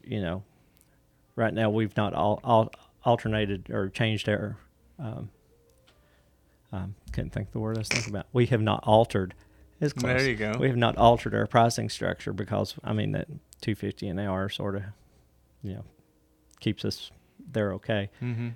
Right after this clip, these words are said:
Speaker 1: But if we ever go to where we have to charge per kilowatt hour the way California did,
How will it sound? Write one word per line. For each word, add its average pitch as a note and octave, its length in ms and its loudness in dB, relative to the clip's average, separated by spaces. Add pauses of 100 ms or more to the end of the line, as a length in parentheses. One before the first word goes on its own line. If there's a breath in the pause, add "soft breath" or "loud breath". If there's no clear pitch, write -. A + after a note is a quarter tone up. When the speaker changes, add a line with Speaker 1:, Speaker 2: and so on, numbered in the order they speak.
(140)
Speaker 1:
But A#2+ 300 4
if A2+ 180 -2
we A2 160 2
ever A2+ 160 0
go A2+ 180 2
to G#2+ 140 -2
where G#2 280 -2
we G#2 140 -2
have A2 240 2
to A#2+ 100 -4
charge A#2 440 0 (220)
per A2 140 -6
kilowatt A2 380 0
hour A#2 240 2
the A2 80 -4
way G2+ 120 0
California B2 560 0
did, C3 300 0